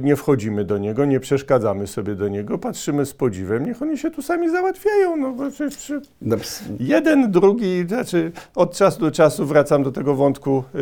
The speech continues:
Speaker 1: y, który u-, uciekł w dygresję, wybucha nadzieja, że teraz już,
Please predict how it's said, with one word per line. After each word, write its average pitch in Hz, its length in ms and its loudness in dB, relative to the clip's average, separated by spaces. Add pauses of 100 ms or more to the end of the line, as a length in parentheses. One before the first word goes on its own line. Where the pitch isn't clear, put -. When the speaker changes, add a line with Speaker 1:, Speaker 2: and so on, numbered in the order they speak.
(140)
Speaker 1:
y, - 20 -4
który 139 360 -2
u-, 131 80 -6 (400)
uciekł 170 280 -2
w 180 40 -10
dygresję, 175 640 0
wybucha 143 560 4
nadzieja, 139 840 6 (280)
że 139 200 6
teraz 165 680 6
już, 139 120 -4